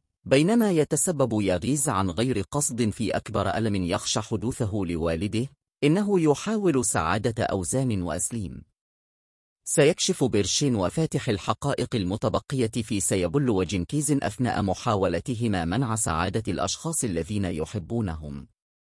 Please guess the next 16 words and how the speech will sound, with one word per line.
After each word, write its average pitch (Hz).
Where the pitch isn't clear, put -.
فاتحة 170
وبيرشين، 143
اللذان 165
حاولا 135
إفساد 143
حفل -
الزفاف، 127
الأب 185
الذي 117
حاول 127
قتل 120
يا 90
إرمز 110
لأنه 95
أضر 123
بابنته، 101